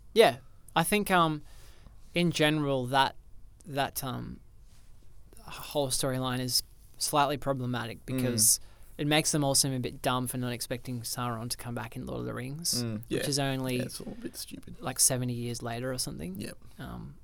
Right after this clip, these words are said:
Speaker 2: Speaking of it retroactively damaging, um, the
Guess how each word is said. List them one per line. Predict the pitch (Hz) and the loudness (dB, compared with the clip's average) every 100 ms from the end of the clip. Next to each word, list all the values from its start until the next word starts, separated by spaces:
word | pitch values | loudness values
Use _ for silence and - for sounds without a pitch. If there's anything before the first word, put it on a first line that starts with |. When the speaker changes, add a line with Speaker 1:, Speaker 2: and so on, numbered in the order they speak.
| - - - | -20 -14 -10
Speaker 2:
Speaking | - - 160 262 143 | -8 2 4 6 4
of | 123 | 4
it | 120 - | 2 0
retroactively | - 123 120 - 117 117 131 113 110 110 110 107 - - - - - | 2 4 4 4 4 4 0 0 0 0 -2 -6 -16 -20 -16 -14 -4
damaging, | - 117 117 110 117 107 104 104 117 - - - - | 2 4 4 0 -2 -2 -4 -6 -10 -16 -14 -14 -8
um, | - 95 90 98 98 113 - - - - - - - - - | -2 -2 -2 -4 -10 -12 -18 -18 -8 -8 -8 -18 -20 -20 -6
the | - - | -4 -2